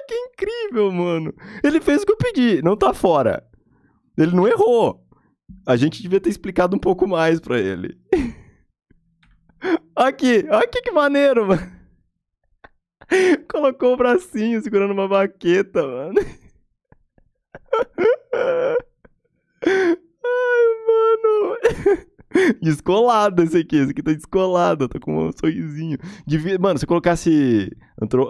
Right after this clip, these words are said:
antropomórfico, alguma coisa assim, eu acho que dava, dava bom. Aqui, ó, o outro tem uma <laughs> banana lá atrás, deitada, e uma bananinha tocando.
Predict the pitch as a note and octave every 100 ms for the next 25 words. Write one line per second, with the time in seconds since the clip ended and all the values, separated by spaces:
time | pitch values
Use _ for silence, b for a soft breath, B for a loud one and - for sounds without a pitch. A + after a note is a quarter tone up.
0 | A#2 B2 C3 A#2+ B2 B2 A#2 G#2+ F#2+ G#2
1 | B2 A#2+ - F#2 F#2+ G2 A2+ A2 G#2 A2
2 | G#2+ G#2+ A#2 A2+ A#2 A2+ A2+ G#2+ G#2+ F2+
3 | F2 - b b b b D3 C#3 A#2+ B2
4 | C3 - - C3+ A#2+ - D#3+ C3+ C3 D3
5 | C3+ C3 C3 - A#3 A3+ - A2 - -
6 | D3+ B2 B2+ C#3 C3 C3+ C#3 C3+ B2+ B2+
7 | B2+ C3 - B2+ C3